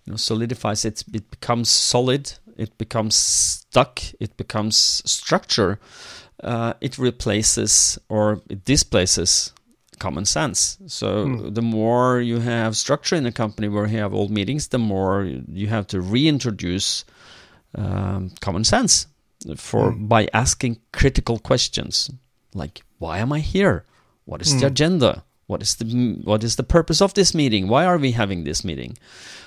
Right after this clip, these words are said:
Speaker 1: Which is very, all very good getting things done questions, and like, "Why?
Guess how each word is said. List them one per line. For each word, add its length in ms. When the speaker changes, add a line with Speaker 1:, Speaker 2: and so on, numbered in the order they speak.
Speaker 1:
Which 160
is 140
very, 300
all 320
very 220
good 460
getting 280
things 220
done 220
questions, 560
and 300
like, 240
"Why? 480